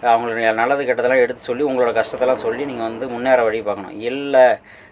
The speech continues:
அப்படின்னு சொல்லிட்டு இங்க வந்து, "நான் ராஜா வாழ்க்கை வாழ்றேன்", அந்த அப்படி இப்படி இப்படின்னு சொல்லிட்டு பந்தா பண்ணிட்டு வச்சிட்டீங்கன்னா,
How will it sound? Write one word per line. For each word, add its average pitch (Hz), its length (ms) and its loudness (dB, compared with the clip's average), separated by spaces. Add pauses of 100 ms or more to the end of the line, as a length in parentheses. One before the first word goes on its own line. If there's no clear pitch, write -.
அப்படின்னு 107 180 -2
சொல்லிட்டு 131 280 -6
இங்க 127 160 -4
வந்து, 123 200 -2
"நான் 123 160 2
ராஜா 120 300 2
வாழ்க்கை 123 320 0
வாழ்றேன்", 117 400 2
அந்த 110 160 -2
அப்படி 123 380 -4
இப்படி 117 360 -12
இப்படின்னு 123 200 -10
சொல்லிட்டு 113 360 -6
பந்தா 113 340 0
பண்ணிட்டு 113 300 -8
வச்சிட்டீங்கன்னா, 107 460 -10